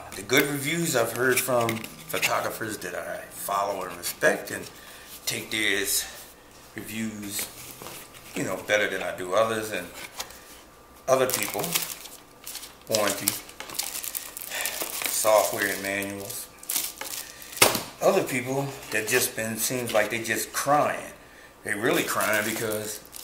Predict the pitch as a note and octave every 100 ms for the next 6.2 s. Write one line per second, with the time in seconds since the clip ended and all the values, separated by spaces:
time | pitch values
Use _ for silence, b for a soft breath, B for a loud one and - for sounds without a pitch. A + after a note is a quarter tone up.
0 | - - A2 F#2+ F2 - G#2 - G#2 F2+
1 | G2+ G2+ F#2+ F2+ - G#2+ G2 - - -
2 | - - - G#3 A#3 C#3+ - - - -
3 | - - - - - - - - - -
4 | - - - - - - - - - -
5 | - - G2 F#2 F#2 - D3+ D#3+ D3+ C#3
6 | D3